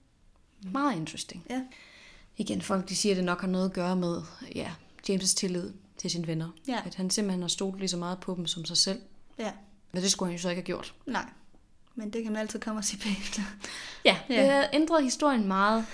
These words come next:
Speaker 2: hvis han bare
Speaker 1: Jamen, det
Speaker 2: selv
Speaker 1: havde jo heller
Speaker 2: havde
Speaker 1: ikke
Speaker 2: holdt
Speaker 1: været den
Speaker 2: hemmeligheden.
Speaker 1: her historie, hvis ikke det var sket, kan man sige.
Speaker 2: Nej, det er
Speaker 1: Så
Speaker 2: også rigtigt. Men,
Speaker 1: Ja.
Speaker 2: øh, nu fik vi i hvert fald lige lidt viden om det.
Speaker 1: Ja, så har jeg, øh, to, øh, ikke lytterspørgsmål, fordi så havde jeg taget dem med til Ulepost. Men det er det ikke.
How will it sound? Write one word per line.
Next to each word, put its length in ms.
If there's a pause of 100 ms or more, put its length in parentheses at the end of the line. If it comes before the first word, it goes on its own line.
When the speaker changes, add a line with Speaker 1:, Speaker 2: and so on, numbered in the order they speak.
(180)
Speaker 2:
hvis 140
han 120
bare 120
Speaker 1:
Jamen, 100
det 60
Speaker 2:
selv 120
Speaker 1:
havde 120
jo 60
heller 180
Speaker 2:
havde 40
Speaker 1:
ikke 60
Speaker 2:
holdt 120
Speaker 1:
været 120
den 0
Speaker 2:
hemmeligheden. 340
Speaker 1:
her 80
historie, 420
hvis 160
ikke 120
det 80
var 60
sket, 320
kan 140
man 80
sige. 240 (160)
Speaker 2:
Nej, 140 (340)
det 80
er 40
Speaker 1:
Så 60
Speaker 2:
også 140
rigtigt. 340 (600)
Men, 260
Speaker 1:
Ja. 80
Speaker 2:
øh, 60
nu 80
fik 200
vi 60
i 20
hvert 140
fald 140
lige 180
lidt 340
viden 240
om 100
det. 280
Speaker 1:
Ja, 200 (480)
så 100
har 240
jeg, 380
øh, 60
to, 340 (320)
øh, 60 (420)
ikke 340
lytterspørgsmål, 920
fordi 260
så 140
havde 120
jeg 60
taget 140
dem 100
med 100
til 160
Ulepost. 540 (140)
Men 100
det 80
er 100
det 100
ikke. 180